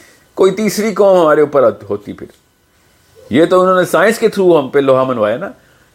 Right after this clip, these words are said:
किसी और कौम ने किसी और तरीके से लोहा मनवा लिया होता अपना। So we are, we just stagnant, और एक ही चक्कर में घूम ही जा रहे हैं हम, घूम ही जा रहे हैं,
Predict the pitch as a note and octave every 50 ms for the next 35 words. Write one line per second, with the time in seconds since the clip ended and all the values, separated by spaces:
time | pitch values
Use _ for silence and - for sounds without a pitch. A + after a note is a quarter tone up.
0 | _ _ - F#3+ G3 F3 G#3 F3+ - E3 F3 F3+ F#3+ G3+ G3 G3+ F#3 F#3 F#3 G3
1 | G#3 - F#3 G#3 F#3 F#3+ F3+ - E3 F3 G#3 G#3 G#3 G3+ F3 F3 E3 E3+ D#3+ D3+
2 | D3 C3 B2+ B2+ A#2+ A#2 A2+ A2 G#2+ G2+ F#2+ F#2+ F#2+ F#2 F2+ F2 - - F2+ -
3 | - - - - - _ _ _ _ _ _ _ _ _ _ - A2 - D3 C#3+
4 | C#3 B2+ C#3 F3 G3 G3+ F#3+ F#3 F3+ F3 F#3+ F3+ E3 F3+ F3+ - - F3 F3+ F3+
5 | F3+ F#3 F3 D3 A#2+ - - - - _ _ _ _ _ _ _ - _ _ _
6 | - C3 C3 B2+ C3 B2+ - D3 E3 E3 E3 E3 D#3 D3+ D3+ C#3+ B2+ - C#3+ -
7 | - D#3 D3 C#3+ C3+ B2+ C#3+ D#3 E3+ D#3+ D3+ C#3+ B2+ B2 B2+ B2+ B2 A#2+ A#2+ A#2+
8 | C3+ D3 D3+ C3+ B2+ A#2 A2 A2 A2 G2+ - -